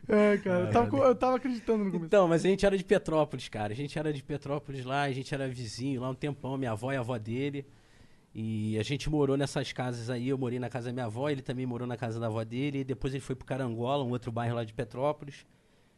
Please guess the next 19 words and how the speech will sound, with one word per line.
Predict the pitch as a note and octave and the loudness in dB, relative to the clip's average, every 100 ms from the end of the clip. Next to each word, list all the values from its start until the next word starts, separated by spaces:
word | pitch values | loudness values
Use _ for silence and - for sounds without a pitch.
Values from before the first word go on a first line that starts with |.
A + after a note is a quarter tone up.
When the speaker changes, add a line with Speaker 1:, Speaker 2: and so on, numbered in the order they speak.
| _ | _
Speaker 2:
Nessa | A#2 B2+ - | -8 -6 -6
ele | C#3 | -8
ficou | - C#3 | -6 -4
vizinho | C3+ A2 C#3+ | -4 -2 0
do | C3+ | 0
Adriano. | B2 A#2+ B2 D3+ E3 - - _ _ _ _ _ _ _ _ _ | 0 -2 -4 -4 -8 -14 -20 _ _ _ _ _ _ _ _ _
E | A2 G#2+ G#2+ G#2+ G#2+ G#2+ | -10 -6 -4 -4 -4 -6
eles | A#2+ - | -6 -4
começaram | F3+ E3+ F3 | -2 0 0
a | E3+ | 0
fazer | F#3 D#3+ | -2 -2
vídeo | F3 D#3+ F3+ | -4 -4 -4
nessa | F#3+ - A3 | -4 -2 -2
época, | F#3 - | -2 -4
em | C#3 | -4
mil | D#3+ | -2
novecentos | E3 F3 E3 | -2 -2 -2
e | |
noventa. | F#3 F3 C#3+ C3 - | -2 -2 -4 -6 -8